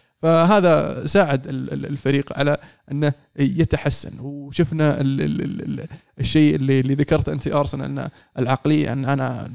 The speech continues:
لأني لابس ال-، الفنيلة أنا أستحق، آه، أني أكون، آه، في، في البريمير ليج وأني ألعب مع أرسنال.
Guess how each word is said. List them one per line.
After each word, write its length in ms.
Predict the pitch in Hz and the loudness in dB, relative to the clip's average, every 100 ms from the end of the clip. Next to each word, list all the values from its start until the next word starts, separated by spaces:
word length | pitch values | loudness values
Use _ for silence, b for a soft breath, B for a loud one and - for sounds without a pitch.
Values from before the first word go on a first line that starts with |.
| 131 | -2
لأني 280 | 147 147 | 0 2
لابس 240 | 143 143 135 - - | 2 2 -2 -10 -12
ال-، 240 | 131 117 | -10 -10
الفنيلة 540 | 123 139 151 160 160 156 | -8 -4 0 2 2 2
أنا 120 | 147 | 0
أستحق، 320 | - - 156 - _ _ _ _ | -4 -4 -6 -6 _ _ _ _
آه، 800 | 131 127 127 117 110 107 - 135 | 0 0 0 -4 -8 -8 -10 -6
أني 180 | 143 139 | -2 -2
أكون، 380 | 139 143 135 131 | 0 0 0 0
آه، 180 | 131 131 | 0 0
في، 200 | 143 143 | 0 -2
في 100 | 143 | -4
البريمير 300 | 131 131 131 | -2 -2 0
ليج 200 | 131 139 | -2 -2
وأني 200 | 131 143 | -4 -4
ألعب 200 | 120 131 | -4 -4
مع 220 | 123 135 | -4 -4
أرسنال. 220 | 135 - | -4 -8